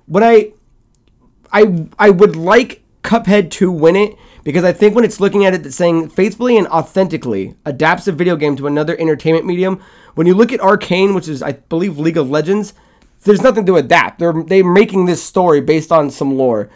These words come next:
Cyberpunk is a D and D tabletop kind of game that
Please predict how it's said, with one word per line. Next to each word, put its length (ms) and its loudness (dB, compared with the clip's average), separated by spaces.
Cyberpunk 600 0
is 100 -8
a 20 -10
D 240 0
and 100 2
D 140 -4
tabletop 640 -4
kind 180 -2
of 120 -2
game 320 2
that 280 0